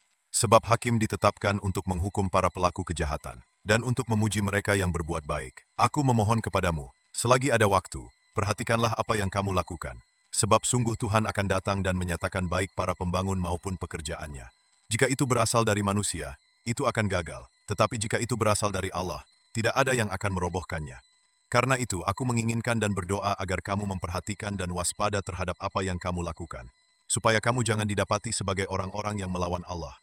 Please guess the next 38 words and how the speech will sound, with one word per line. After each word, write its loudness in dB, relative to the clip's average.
George 6
Fox, 4
setelah 0
sejauh 0
itu -2
aku -4
membersihkan -2
nuraniku -2
kepada -2
mereka. -6
Aku -4
menantikan -2
dalam -6
kesabaran -2
kudus, -2
menyerahkan 0
hasilnya -2
kepada -4
Allah, -6
di -4
dalam 0
kehendaknya -2
aku -8
berdiri. -8
Setelah 0
beberapa 0
waktu 0
aku -4
digerakkan -4
untuk -4
menulis -2
lagi -2
kepada -8
para -2
hakim -4
yang -4
telah -4
memenjarakan -4